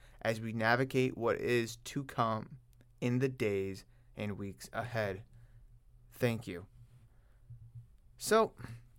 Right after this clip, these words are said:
there's been a million and one rumors about this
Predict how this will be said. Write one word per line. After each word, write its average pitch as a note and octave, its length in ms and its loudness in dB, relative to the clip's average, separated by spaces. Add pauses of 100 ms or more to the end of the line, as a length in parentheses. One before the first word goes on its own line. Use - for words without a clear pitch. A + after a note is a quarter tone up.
(180)
there's G#3 220 8
been G#3+ 240 6 (600)
a F#3+ 80 6
million G3 380 10
and E3+ 160 8
one D3 200 8
rumors A#2+ 500 6 (1040)
about A#2+ 380 4
this - 400 -2